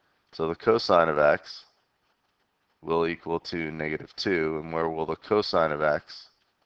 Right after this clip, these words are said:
equal to one? Cosine of x equals negative two, that's an extraneous answer, it doesn't happen.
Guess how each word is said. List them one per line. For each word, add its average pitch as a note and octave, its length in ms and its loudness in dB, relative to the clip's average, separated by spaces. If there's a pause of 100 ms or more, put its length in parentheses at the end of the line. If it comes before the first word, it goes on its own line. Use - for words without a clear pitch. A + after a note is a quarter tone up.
(720)
equal D#2+ 340 -10
to E2+ 200 -10
one? F2 320 2 (3000)
Cosine A#2+ 360 10
of G#2 100 6
x G#2+ 220 6
equals G2 360 -2
negative F#2+ 320 2
two, A2 240 -2
that's F2+ 240 4
an F#2 60 -2
extraneous F2+ 600 -2
answer, F#2 360 0
it G2 60 -6
doesn't E2+ 240 2
happen. F#2+ 480 2